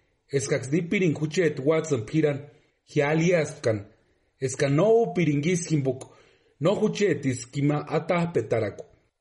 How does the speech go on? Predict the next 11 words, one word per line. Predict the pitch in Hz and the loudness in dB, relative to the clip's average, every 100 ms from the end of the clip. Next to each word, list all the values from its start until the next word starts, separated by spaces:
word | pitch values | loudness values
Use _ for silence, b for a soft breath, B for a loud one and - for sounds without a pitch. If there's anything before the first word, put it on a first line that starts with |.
| _ | _
ka | 117 110 | -4 -4
tsemach | - 165 170 170 - | 0 2 2 -2 -8
kikiastin, | 151 151 202 175 123 - 113 - b b b b | -8 -4 0 0 0 -4 -8 -8 b b b b
ka | 123 113 | -2 0
buenas | 160 233 185 139 - | 2 2 0 -2 0
titznatan, | 139 - 135 160 165 180 156 - - _ _ _ _ 113 | -2 0 0 0 0 0 0 -4 -16 _ _ _ _ -4
ali | 135 160 180 170 | 0 2 2 0
parinzen, | 143 127 113 107 110 98 - _ _ _ - | 0 0 -2 -4 -4 -6 -10 _ _ _ -8
esk | 113 - | -8 -6
ma | 123 143 190 190 | -4 -2 -2 -4
kasks, | - 165 165 185 - - | -4 -2 -2 -4 -10 -16